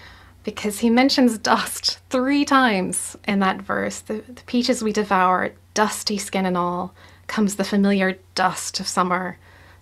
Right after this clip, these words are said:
dust we eat." And, um,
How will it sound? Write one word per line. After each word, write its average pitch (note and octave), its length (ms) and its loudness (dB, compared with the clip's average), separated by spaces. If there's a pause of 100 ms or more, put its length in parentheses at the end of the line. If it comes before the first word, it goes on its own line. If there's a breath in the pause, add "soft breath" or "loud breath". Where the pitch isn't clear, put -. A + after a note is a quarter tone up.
(180)
dust - 560 -2
we F#3+ 320 -6
eat." - 460 -6 (640 loud breath)
And, G#3 400 2 (300)
um, G3 420 2